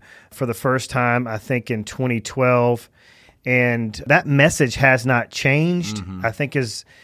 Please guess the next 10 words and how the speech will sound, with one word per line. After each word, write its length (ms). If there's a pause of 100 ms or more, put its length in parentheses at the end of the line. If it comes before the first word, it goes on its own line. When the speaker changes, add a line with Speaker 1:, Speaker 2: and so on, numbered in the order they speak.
(160)
Speaker 1:
his 220
voice, 420
at 100
least, 500
has 160
gotten 340
louder 340
in 120
my 120
head. 460